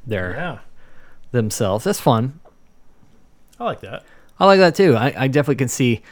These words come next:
Speaker 1: the, uh, for my own army, the, uh, uh, Medusa, she, uh, already does stuff that attacks big groups of enemies. If, uh,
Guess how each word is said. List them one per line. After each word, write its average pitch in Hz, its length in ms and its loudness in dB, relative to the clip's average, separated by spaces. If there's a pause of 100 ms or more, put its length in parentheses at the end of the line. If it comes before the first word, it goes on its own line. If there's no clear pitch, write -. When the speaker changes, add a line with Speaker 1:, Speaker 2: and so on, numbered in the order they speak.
(360)
Speaker 1:
the, 120 280 0
uh, 101 340 2 (2250)
for - 180 -10
my 101 200 -4
own 98 180 -6
army, 123 280 -2
the, 98 280 -2
uh, 90 260 -4 (600)
uh, 92 140 -8
Medusa, 117 760 2
she, 110 440 -2
uh, 95 280 -6
already 120 420 4
does 110 300 0
stuff 110 340 -2
that 110 200 -4 (160)
attacks - 600 -4 (240)
big 120 180 2
groups 117 320 0
of 104 100 -4
enemies. 123 480 -4 (560)
If, 110 360 -4
uh, 92 380 -2